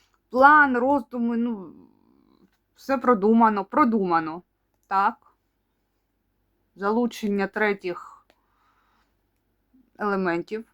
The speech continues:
буде. Це вам так, щоб ви розуміли. Харків, так, е,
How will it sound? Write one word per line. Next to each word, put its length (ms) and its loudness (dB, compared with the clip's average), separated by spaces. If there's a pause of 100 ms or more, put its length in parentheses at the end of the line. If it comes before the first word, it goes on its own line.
(420)
буде. 440 -8 (1300)
Це 140 -4
вам 200 2
так, 380 0 (260)
щоб 200 -20
ви 80 -6
розуміли. 540 -4
Харків, 560 -2
так, 500 -6
е, 320 -12